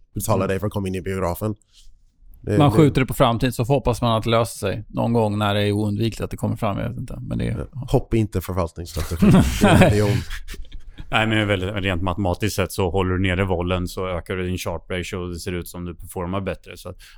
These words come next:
Speaker 4: om det finns ett antal aktörer som är intresserade utav det så,
Speaker 3: Mm.
Speaker 4: så har man ju ett intresse egentligen
Speaker 1: Mm.
Speaker 4: av att underliggande pris inte rör på sig
Speaker 1: Nej.
Speaker 4: lika mycket.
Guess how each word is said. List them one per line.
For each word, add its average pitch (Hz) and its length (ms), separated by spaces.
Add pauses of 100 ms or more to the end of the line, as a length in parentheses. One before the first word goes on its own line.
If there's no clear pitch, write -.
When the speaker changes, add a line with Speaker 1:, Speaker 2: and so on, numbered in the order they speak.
Speaker 4:
om - 40
det 87 80
finns 104 200
ett 101 100
antal 101 420
aktörer 92 520
som 92 240
är 90 40
intresserade 90 500
utav 101 200
det 87 140
så, 95 360
Speaker 3:
Mm. 120 120
Speaker 4:
så 90 280 (340)
har - 80
man 110 120
ju 98 60
ett - 80
intresse 95 440
egentligen 90 340
Speaker 1:
Mm. 85 120
Speaker 4:
av 85 40
att - 160
underliggande 90 760
pris 98 440
inte 92 500 (380)
rör 98 220
på 92 180
sig - 240
Speaker 1:
Nej. 98 120
Speaker 4:
lika 92 140
mycket. 87 300